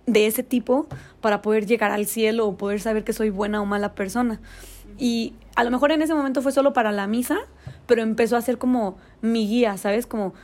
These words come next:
mi propia conciencia sin estar pensando en si alguien me está juzgando o no me está juzgando, sino yo no estoy haciendo nada incorrecto, ¿por qué tengo que seguir unas reglas que no me... Que,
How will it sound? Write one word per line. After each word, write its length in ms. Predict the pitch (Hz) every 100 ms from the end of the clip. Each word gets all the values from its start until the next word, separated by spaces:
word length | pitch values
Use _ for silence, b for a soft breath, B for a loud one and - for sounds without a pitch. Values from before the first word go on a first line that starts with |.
| B
mi 140 | 233
propia 420 | 226 233 240 269
conciencia 680 | 277 240 196 214 226 220 254
sin 160 | 247 220
estar 280 | 196 220 208
pensando 360 | 226 220 220
en 80 | 226
si 100 | 220
alguien 240 | 208 208 214
me 60 |
está 160 | 190 202
juzgando 420 | 220 196 202 202
o 20 |
no 100 | 202
me 100 | 202
está 200 | 208 -
juzgando, 500 | 185 202 196 214 220
sino 320 | 208 190 185 180 B B B B B B _ _ -
yo 200 | 196 226
no 80 | 240
estoy 180 | 247 247
haciendo 220 | 233 233
nada 140 | 220
incorrecto, 580 | 226 220 208 202 202 208
¿por 200 | 202 190
qué 100 | 196
tengo 260 | 202 202 208
que 100 | 208
seguir 320 | 196 185 185
unas 320 | 180 185 180
reglas 340 | 185 180 180 185
que 80 | 190
no 180 | 180
me... 520 | 175 175 - - - - _ b b b b b b _ _ -
Que, 280 | 208 208